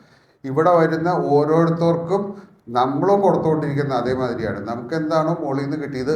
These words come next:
അത് കൃത്യമായിട്ട് നമ്മൾ പകർന്ന് താഴെ കൊടുക്കുന്നുണ്ട്. അത് കാരണം വളരെ സിസ്റ്റമാറ്റിക് ആയിട്ട്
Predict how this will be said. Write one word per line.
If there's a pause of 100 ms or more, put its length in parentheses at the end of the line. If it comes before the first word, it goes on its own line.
(120)
അത് (120)
കൃത്യമായിട്ട്
നമ്മൾ (100)
പകർന്ന് (140)
താഴെ
കൊടുക്കുന്നുണ്ട്. (480)
അത്
കാരണം (140)
വളരെ (120)
സിസ്റ്റമാറ്റിക്
ആയിട്ട്